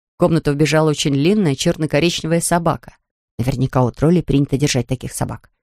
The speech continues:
И бросилась на колени к старой фее. Удивлению не было границ, и иностранные гости заявили, что они пережили самый необыкновенный день в своей жизни.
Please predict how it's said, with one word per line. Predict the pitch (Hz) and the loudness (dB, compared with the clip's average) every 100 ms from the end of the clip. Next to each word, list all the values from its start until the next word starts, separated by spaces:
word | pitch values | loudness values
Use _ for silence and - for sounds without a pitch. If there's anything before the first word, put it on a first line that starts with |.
| _ _ - | _ _ -2
И | |
бросилась | 180 208 170 - 139 - | 2 4 2 0 -2 -2
на | 143 | -2
колени | 135 135 135 | 0 2 0
к | - | -4
старой | - 135 139 | -2 0 0
фее. | - 143 139 - _ _ _ _ _ _ _ _ _ | -2 -4 -4 -8 _ _ _ _ _ _ _ _ _
Удивлению | 190 196 214 254 247 214 | 2 2 4 4 4 4
не | 190 | 2
было | 175 175 | 2 0
границ, | 165 170 185 - - _ | 2 0 0 -4 -10 _
и | 151 | 0
иностранные | 151 151 - 151 147 143 | 2 0 0 -2 0 0
гости | 147 190 - | 0 -2 -2
заявили, | 180 180 170 165 | -2 0 0 0
что | 156 - 135 | -2 -2 -2
они | 139 180 | -2 0
пережили | 185 170 160 147 | 2 2 0 -2
самый | 147 - 127 139 139 | -2 0 0 0 0
необыкновенный | 131 120 - 123 127 123 120 | -2 -4 -6 -2 -2 -2 0
день | 147 170 | 0 0
в | |
своей | - 131 123 | -4 -6 -4
жизни. | - 120 - 127 | -4 -6 -10 -20